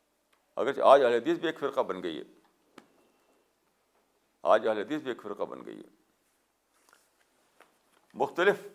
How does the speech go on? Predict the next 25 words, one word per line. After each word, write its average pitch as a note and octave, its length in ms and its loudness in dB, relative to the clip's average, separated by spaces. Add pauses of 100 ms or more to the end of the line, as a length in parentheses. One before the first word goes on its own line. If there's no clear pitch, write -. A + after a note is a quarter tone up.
فقہی D#3 420 -2
اسکول D3+ 360 -4
اسی C3+ 200 -6
لیے A#2+ 120 -2
بنے B2 320 2
کہ E3+ 120 -10
انہوں A2+ 220 -4
نے C#3+ 240 -2 (800)
اس - 180 -10
کو C#3 140 -2
ڈائیورسٹی A#2 600 4
نہ B2+ 140 0
سمجھ B2 300 -6
کر F#2 140 -4
کے D3+ 220 -2 (1800)
ترجیح C#3 400 0
کے D#3+ 160 -4 (400)
اصول D3+ 320 -6
پر A#2+ 160 -4
اس A2 120 -8
کو، - 320 -10 (520)
یعنی، D2+ 420 -12 (640)
پریفرنس C#3 360 -2
دینا G#2 140 -2
شروع G2+ 220 -10